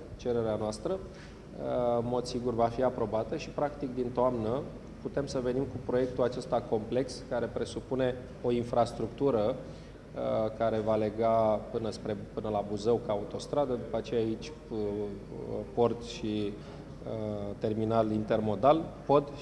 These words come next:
și mai departe până la aeroportul din Tulcea. De data asta avem banii, așa încât trebuie să se miște repede și ministerul, dar mai ales autoritățile locale cu proiectul, ca să putem să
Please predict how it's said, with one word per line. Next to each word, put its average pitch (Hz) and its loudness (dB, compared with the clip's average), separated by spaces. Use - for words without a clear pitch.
și 127 0
mai 117 2
departe 120 2
până 120 0
la 110 6
aeroportul 107 2
din 101 -4
Tulcea. 143 4
De 131 -2
data 135 4
asta 143 4
avem 135 6
banii, 107 8
așa 127 6
încât 139 4
trebuie 143 4
să 135 4
se 127 0
miște 131 4
repede 117 8
și - 0
ministerul, 123 6
dar 120 10
mai 123 8
ales 120 8
autoritățile 117 4
locale 110 6
cu 127 -2
proiectul, 127 4
ca 127 2
să 123 0
putem 123 -2
să 110 0